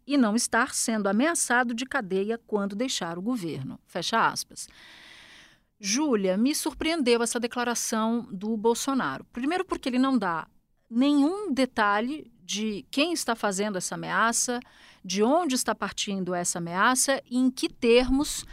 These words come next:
essa ameaça está ocorrendo. Se é que ela está, de fato, ocorrendo como descreveu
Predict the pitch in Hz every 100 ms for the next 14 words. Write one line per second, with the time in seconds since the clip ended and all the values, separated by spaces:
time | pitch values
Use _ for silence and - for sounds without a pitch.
0 | - - 226 233 - 240 226 190 190 -
1 | - 247 220 247 - 196 190 - _ _
2 | - 262 330 320 247 180 127 - _ -
3 | - 226 220 302 294 - 226 254 277 220
4 | - 196 202 220 262 208 202 208 233 -
5 | 196 214 240 208 202 - 254 240 190 190